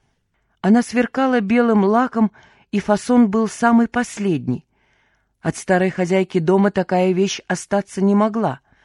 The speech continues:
"Очень маленькая нога была у этой женщины", — Вика говорила быстро, щёки её лихорадочно пылали.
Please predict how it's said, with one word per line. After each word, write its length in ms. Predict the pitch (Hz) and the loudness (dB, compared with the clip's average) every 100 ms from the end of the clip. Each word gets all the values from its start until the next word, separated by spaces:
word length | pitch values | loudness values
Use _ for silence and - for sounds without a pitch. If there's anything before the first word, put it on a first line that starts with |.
| _ _ _ _ _ _ _ _ _ | _ _ _ _ _ _ _ _ _
"Очень 340 | 190 - 233 | -4 -4 2
маленькая 720 | 247 233 220 214 214 214 208 - - - | 6 6 6 4 2 2 0 -4 -14 0
нога 380 | 202 214 208 208 | 4 4 4 4
была 280 | 196 202 196 | 4 2 2
у 140 | 196 | 2
этой 260 | 196 196 202 | 0 0 -2
женщины", — 640 | 185 202 196 - 190 190 - _ _ _ _ _ _ | 2 2 2 0 0 0 -6 _ _ _ _ _ _
Вика 260 | 160 160 156 | -2 -2 0
говорила 480 | 165 170 165 165 | 2 2 2 2
быстро, 540 | 160 160 196 - 147 143 _ _ _ | 2 2 0 -2 -10 -10 _ _ _
щёки 400 | - - 202 190 | -10 0 2 2
её 440 | 190 185 180 196 170 _ _ | 0 2 4 4 2 _ _
лихорадочно 800 | 180 175 190 190 196 175 - 190 | -2 0 2 2 2 0 -2 -4
пылали. 560 | 180 185 208 226 160 | 0 2 2 2 -2